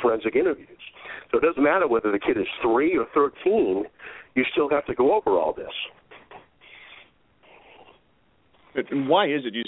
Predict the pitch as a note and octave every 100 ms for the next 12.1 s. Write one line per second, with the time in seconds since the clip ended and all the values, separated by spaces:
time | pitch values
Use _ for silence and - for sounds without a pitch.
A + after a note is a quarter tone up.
0 | C3+ A#2+ D3 C#3 B2 A2+ G#2 - _ _
1 | - B2 G2+ A2+ A2 G2+ - - F#2 G#2
2 | A2+ - - B2 G#2+ A2 G#2 G2 F2+ G#2
3 | F#2 D#2+ - _ _ _ _ - F#2+ D#2+
4 | - _ _ A#2+ A2 A2+ - - - -
5 | A2+ G2 G#2+ G2 G#2+ F#2+ F#2 - _ -
6 | - _ - F2+ - A2 A2+ G#2+ G2+ G2+
7 | F#2 G#2+ G#2 G2+ G2+ - _ _ - F#2
8 | F2 E2+ - - G2+ - - C3 B2 C3
9 | E3 - B2+ A#2+ D#3 D3 B2+ A2+ A2+ F#2
10 | G#2+ A#2+ F2+ - F2 F#2 F2+ F2+ F2+ G#2
11 | B2 A#2+ A2+ F#2+ - - A#2 G#2 G#2 G2+